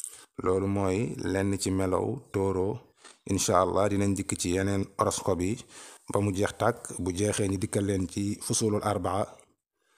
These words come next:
muy ashita, arrabi, asayf, alxarif, mu di hiver, printemps, été, automne.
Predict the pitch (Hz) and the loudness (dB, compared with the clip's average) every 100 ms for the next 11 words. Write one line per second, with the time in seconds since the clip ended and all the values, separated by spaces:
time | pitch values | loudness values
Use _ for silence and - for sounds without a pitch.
0 | _ _ _ 92 95 - - 104 - 113 | _ _ _ -2 0 0 0 0 0 0
1 | 101 104 104 - - 101 98 101 95 104 | 2 4 2 -4 0 0 2 2 2 0
2 | 104 - - - - 107 - 98 - 98 | -2 -4 -4 0 2 2 2 0 4 2
3 | 98 87 - - _ - - _ _ 92 | 2 -4 -10 -18 _ -20 -20 _ _ -4
4 | 98 - 98 98 101 104 98 - 104 101 | -2 0 0 0 0 -2 -4 -2 0 2
5 | 101 98 107 - - 98 90 | 2 0 0 -2 -2 0 -2